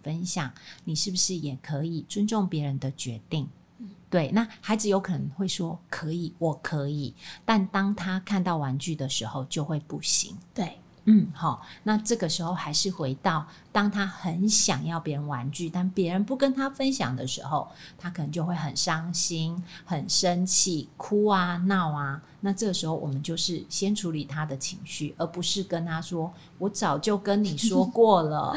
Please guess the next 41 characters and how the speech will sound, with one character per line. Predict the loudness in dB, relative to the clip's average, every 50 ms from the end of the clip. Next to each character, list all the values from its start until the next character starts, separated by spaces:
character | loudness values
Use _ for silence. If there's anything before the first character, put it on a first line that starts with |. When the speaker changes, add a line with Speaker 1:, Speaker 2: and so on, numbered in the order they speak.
| 0 0
Speaker 2:
<laughs> | -2 -2 -4 0
Speaker 1:
好， | 4 6 6 6 6
你 | 4 2 2 4
刚 | 4 4 4 6 8
刚 | 8 8 8 8 4
明 | 4 4 4
明 | 4 4 2 2
说 | 2 2 4 4 6 6 4 4
你 | 2 2 0 0
不 | 0 -2
介 | -2 0 2 4 4 4 4
意 | 2 0 -2 -2
的， | -2 -4 -4 -2 2
你 | 2 2
怎 | 2 2 0
么 | 0 0 -4
现 | -2 -2 0
在 | 0 -2 -2
可 | -4 -4 -6
以 | -6 -6 -6
哭 | -4 -4 -2 -2 -2 -4
呢？” | -4 -4 -4 -4 -6 -8 -12 -14 -6 -2
Speaker 2:
嗯。 | 0 4
Speaker 1:
好， | 6 4 4
这 | 4 4 4 4
个 | 6 6 4
时 | 4 2 2
候 | 4 4 2
你 | 2 0
就 | 0 -2 -2
是 | 0 0 0
在 | 2 2 2 0
跟 | 2 -2 -4 -4 -4 -8 -14 -16 -20 -16
孩 | -6 -2 0 0 0
子 | -2 -4 -6 -6
做 | -4 2 4 4 4 4
情 | 2 0 -2 0 -2 -2
绪 | -2 -2 -2 -2
的 | -4 -4 -8
碰 | -6 -4 -6 -4 -4 -6
撞。 | -8 -4 -2 -2 -2 -2